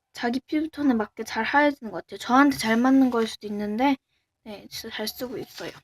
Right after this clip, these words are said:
아, 그리고 선크림 소개 안 했네요. 제가 쓴 선크림은 헤라 썬메이트 랩부츠 에스피에프 오십일 피에이 뿔뿔뿔. 저 이거 진짜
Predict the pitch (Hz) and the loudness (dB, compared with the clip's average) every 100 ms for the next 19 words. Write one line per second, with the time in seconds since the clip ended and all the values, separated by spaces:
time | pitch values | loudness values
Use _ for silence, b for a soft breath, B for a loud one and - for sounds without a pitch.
0 | _ _ _ _ - 226 226 226 220 - | _ _ _ _ -2 -2 -2 -4 -6 -12
1 | _ _ 277 302 311 370 302 233 226 233 | _ _ -2 -2 6 8 8 6 2 0
2 | 190 196 190 220 233 B B - 277 262 | 0 -2 -2 0 0 B B -6 -2 -2
3 | 294 285 294 285 - 254 233 233 254 294 | -2 -4 -4 -8 -8 -6 -4 -4 0 2
4 | 269 - 302 320 320 - 214 - - - | 0 -2 0 0 0 -4 -6 -8 -18 -20
5 | - 294 226 - - 220 _ 214 196 220 | -2 0 0 -4 -12 -14 _ -8 -6 -8
6 | - 277 277 294 - 294 294 - 285 - | -10 -4 -2 -2 -2 -2 -2 -4 -8 -6
7 | 285 277 - - B B B - 247 240 | -8 -8 -12 -16 B B B -4 0 0
8 | 240 247 - - 277 269 262 233 | 0 -4 -4 6 10 12 10 8